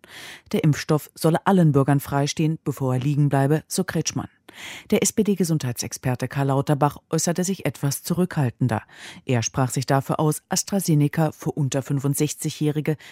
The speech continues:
die ersten drei Prioritätsgruppen sofort zur Verfügung zu stellen. Thomas Mertens von der Ständigen Impfkommission hatte zudem am Freitag im Z D F angedeutet, dass AstraZeneca möglicherweise auch für Ältere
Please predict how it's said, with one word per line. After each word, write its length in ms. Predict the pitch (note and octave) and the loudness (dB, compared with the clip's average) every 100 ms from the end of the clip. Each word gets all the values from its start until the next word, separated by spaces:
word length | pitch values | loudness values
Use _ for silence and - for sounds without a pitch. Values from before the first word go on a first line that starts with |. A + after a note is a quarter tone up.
| - | -4
die 100 | D3+ | 0
ersten 440 | C3 C#3+ - - E3+ | 0 0 -2 0 0
drei 320 | D#3 D#3+ F3 | 2 4 2
Prioritätsgruppen 1040 | - C#3+ C3 B2+ C3+ C3 - C#3 - E3+ - | 2 -2 -2 -4 -4 -4 -4 -6 -4 -6 -2
sofort 480 | D#3+ B2+ - B2+ | -4 -2 -4 -4
zur 100 | - | -4
Verfügung 440 | C3+ D3+ F3+ C#3+ B2+ | -6 -2 0 0 -2
zu 100 | A#2+ | -6
stellen. 400 | - A2 F#2 - _ - - - - | -4 -4 -4 -10 _ -20 -18 -16 -6
Thomas 320 | - F#3 F#3 - | 2 4 4 2
Mertens 380 | E3 - A#2 | 0 0 -4
von 100 | - | -2
der 100 | B2 | -4
Ständigen 400 | A#2 C3 C3 C#3+ - | -2 -2 0 0 0
Impfkommission 800 | E3 - C#3+ C3+ - C3+ C3 A#2+ | 0 0 0 0 0 0 0 0
hatte 200 | C#3 D3+ | -4 -2
zudem 360 | - C#3+ D3+ D#3 | -2 0 0 0
am 140 | D#3 | -4
Freitag 480 | - D#3+ E3+ E3 - | -2 -2 0 -2 -2
im 80 | C3 | -4
Z 200 | C3+ D3 | -2 -2
D 60 | B2+ | -2
F 120 | - | -2
angedeutet, 680 | C#3 C#3+ D3 C#3+ C#3 D3+ - - - - | -2 0 2 2 2 0 -4 -10 -20 -6
dass 200 | G3+ - | -4 -2
AstraZeneca 680 | G3+ - G3+ D3 D3+ D3+ D#3+ | -4 -2 0 2 2 2 4
möglicherweise 920 | D#3 C#3 - D3 D#3 C#3 C3+ C#3+ - | 4 4 0 -4 -4 -2 -2 -2 -4
auch 120 | C#3 | -4
für 200 | - F3+ | -2 -2
Ältere 460 | D#3 C#3+ - D#3 | 2 0 0 -2